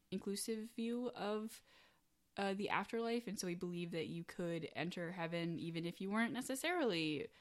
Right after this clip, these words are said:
Protestant or perhaps even Christian at all, um, which is pretty not usual for someone in his position, um, especially with someone as popular as that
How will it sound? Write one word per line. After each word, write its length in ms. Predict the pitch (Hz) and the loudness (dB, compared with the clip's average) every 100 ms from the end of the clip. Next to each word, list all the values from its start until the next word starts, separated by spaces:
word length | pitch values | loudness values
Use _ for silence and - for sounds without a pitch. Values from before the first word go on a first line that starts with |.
| - | -6
Protestant 560 | - 165 175 180 170 160 | 2 2 2 0 2 2
or 60 | |
perhaps 400 | 165 190 175 - | 0 -2 -2 -2
even 180 | 214 233 | -2 -2
Christian 380 | 226 233 - 240 | -2 -4 -2 -2
at 100 | 240 | -2
all, 340 | 269 165 165 - - - _ - | 2 2 0 -4 -16 -20 _ -2
um, 360 | 170 160 165 175 - - _ | 0 2 0 -4 -10 -20 _
which 320 | - 202 - | 0 0 2
is 160 | 202 185 - _ _ _ | -2 -4 -10 _ _ _
pretty 320 | - 226 220 | 0 2 2
not 580 | 175 170 165 180 160 - | 4 6 6 6 2 -2
usual 640 | 170 175 175 165 147 135 - | -2 0 0 0 0 0 -2
for 440 | - 156 151 147 143 - _ | -2 0 2 0 -2 -6 _
someone 420 | - 165 165 151 | -6 0 2 2
in 60 | 156 | 2
his 180 | 180 160 | 0 -2
position, 640 | - 165 151 156 147 143 - | -4 -2 0 2 2 0 -2
um, 260 | 156 165 147 | -2 0 0
especially 520 | - 151 156 151 147 | 0 -2 -2 -4 -4
with 140 | 147 | -2
someone 260 | - 151 123 | -4 -2 -4
as 80 | - | -2
popular 480 | 147 156 175 - - | -4 -4 -4 -6 -6
as 100 | 196 | -6
that 160 | 143 | -8